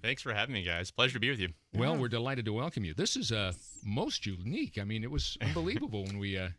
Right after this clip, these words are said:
Speaker 2: would you not agree?
Speaker 3: Yeah, I mean, I'm really looking forward to, uh, to our conversation today, and had, had some time to look at the website. Give us a little background. How did you, I mean, what, what inspired you to start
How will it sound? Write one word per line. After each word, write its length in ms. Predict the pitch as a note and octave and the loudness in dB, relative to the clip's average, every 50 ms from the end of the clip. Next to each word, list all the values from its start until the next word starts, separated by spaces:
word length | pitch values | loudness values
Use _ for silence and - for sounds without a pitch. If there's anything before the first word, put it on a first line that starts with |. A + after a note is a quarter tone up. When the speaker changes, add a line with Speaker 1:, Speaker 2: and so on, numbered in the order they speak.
| _ _ - - - - | _ _ -20 -20 -6 -4
Speaker 2:
would 100 | A#2 A#2 | -2 -2
you 100 | B2+ C#3 | 0 -2
not 120 | C#3+ C#3+ | -2 -2
agree? 280 | D3 C3 B2+ D3 F#3+ C4 | -2 -2 -2 -2 -2 -2
Speaker 3:
Yeah, 160 | G3+ A3 C#4 A4 | 0 2 2 4
I 180 | F#4+ - G3 B3 | 6 6 4 4
mean, 160 | F4 F4+ G3 | 4 2 4
I'm 200 | D#3+ G3+ G#3+ A3 | 4 2 4 2
really 260 | A3+ C#4+ D4 D#4+ A#3 | 0 0 0 -2 -2
looking 280 | F3+ F#3 F3+ - F3 E3 | -2 -4 -4 -4 -6 -6
forward 300 | - - E3 F3+ F#3 F3 | -4 -4 -2 -2 -2 0
to, 280 | - - F3+ D#3+ D3+ D3 | 0 0 2 0 0 0
uh, 220 | C#3 C3+ C3+ C3+ - D#3 | 0 0 0 -2 -4 -2
to 100 | - F3 | -2 -2
our 100 | D#3+ D#3+ | -2 0
conversation 680 | - - F3+ E3 D3 C#3 - - D#3 G#3+ - - F#3+ | 0 -2 0 0 0 0 0 0 2 2 2 0 0
today, 400 | - - D#3 C#3+ C#3 C3+ C3+ D3 - | 0 -2 -2 0 0 0 -2 -2 -2
and 440 | - E3 D#3 D3+ D3+ D3+ D3 C#3 - - - - - - - - - - | -2 -2 0 0 0 -2 -2 -4 -6 -12 -14 -18 -18 -18 -18 -20 -18 -6
had, 180 | - G#3 G#3+ G3+ G#3 - | 0 2 4 4 4 2
had 200 | F3 F#3 G3 F#3+ | 2 0 0 2
some 140 | - G3 E3+ | 2 0 2
time 240 | - - F3+ F3 E3+ | 2 2 2 2 2
to 260 | E3 D#3+ D#3 D3 C#3+ _ _ _ _ F#3 | 2 2 0 0 -4 _ _ _ _ -2
look 180 | F3+ F#3+ - | -2 -2 -2
at 60 | G3 - | -2 -4
the 100 | F3 D3 | -2 0
website. 680 | D3+ F3+ F3+ E3+ E3 - - E3 D#3 D3+ D3 D3+ - _ - _ _ _ _ _ _ _ _ | 2 2 2 2 2 2 2 2 2 2 2 0 -2 _ -18 _ _ _ _ _ _ _ _
Give 160 | - D4 D#4+ | -4 -2 0
us 140 | A4+ A#4 - | 0 0 0
a 80 | A4 | 0
little 160 | G4+ F4+ D4+ G#3 | 2 0 0 0
background. 580 | F3 E3 E3 B3 - - F3 D3+ C3 B2+ C3 | 2 2 0 0 0 -2 -2 0 0 -2 -2
How 260 | D3+ - - A3 C#4 | -4 -4 -2 -2 0
did 240 | D#4 F4+ F4 D4 A#3+ | 0 0 -2 -2 -2
you, 300 | G#3 G#3+ A3+ A3 A3 G#3+ - | -4 -4 -2 -2 -4 -4 -4
I 40 | |
mean, 160 | A3 G#3 G3 F#3+ | -4 -4 -2 -2
what, 160 | A#3 C#4+ - - | -2 -4 -4 -2
what 200 | G#3 B3 D#4 F#4+ | -2 -2 -2 0
inspired 640 | F4+ D4+ - - - - G3 G3+ G3+ G#3 G3 E3+ | 0 0 0 -2 -2 -2 0 0 0 0 0 -2
you 100 | F3 E3+ | -4 -4
to 180 | D#3 - D#3+ D#3+ | -4 -4 -4 0
start 600 | - - - - - - F#3 F3 F3 F3+ F3+ - | 2 4 2 2 2 0 -2 0 0 -2 -4 -10